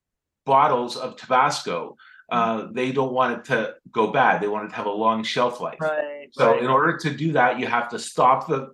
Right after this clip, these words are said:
Speaker 1: the fermentation process and you have to can it, which means you need to have vinegar.
Speaker 2: There is a kind of addictive flavor to that vinegar in it too. It's sort of become, you know, it co-, becomes part of what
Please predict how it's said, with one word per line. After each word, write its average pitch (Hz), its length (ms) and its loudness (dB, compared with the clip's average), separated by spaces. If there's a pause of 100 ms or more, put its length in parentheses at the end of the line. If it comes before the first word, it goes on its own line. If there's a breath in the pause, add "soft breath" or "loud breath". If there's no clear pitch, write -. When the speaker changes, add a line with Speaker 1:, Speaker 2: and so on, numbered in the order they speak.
(120)
Speaker 1:
the 120 240 -2 (120)
fermentation 123 720 -6
process 110 680 0
and 120 100 -8
you 113 60 -2
have 110 180 0
to 110 80 -6
can 117 320 -4
it, - 140 -14 (220 soft breath)
which 107 180 -10
means 104 240 -10
you 110 80 -10
need 104 160 -10
to - 60 -12
have 95 200 0
vinegar. - 440 -6 (760)
Speaker 2:
There 233 240 8
is 240 180 6
a 233 80 4
kind 226 300 4
of 202 100 0
addictive 190 640 -2 (380)
flavor 185 480 2
to 160 140 -6
that 147 260 -2
vinegar 151 380 -8
in 139 100 -6
it 135 140 -2
too. 123 400 -6 (720)
It's - 800 -8 (100)
sort 185 320 0
of 165 100 -2
become, 160 360 -2 (100)
you 226 140 -2
know, 180 340 6 (580)
it 202 300 0
co-, 226 260 2
becomes 214 460 0
part 202 300 2
of 175 160 2
what 170 280 4